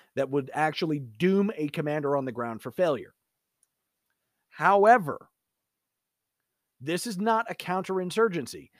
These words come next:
This is not a counterterrorist action. This is a war with an, with a uniformed, standing army.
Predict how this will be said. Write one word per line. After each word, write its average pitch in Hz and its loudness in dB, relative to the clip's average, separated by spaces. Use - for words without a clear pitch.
This 127 -6
is 175 -4
not 208 2
a 208 -4
counterterrorist 180 0
action. 107 -8
This 170 8
is 143 -2
a 160 4
war 151 8
with 143 -2
an, 156 -4
with 139 -6
a 147 0
uniformed, 202 4
standing 180 2
army. 220 4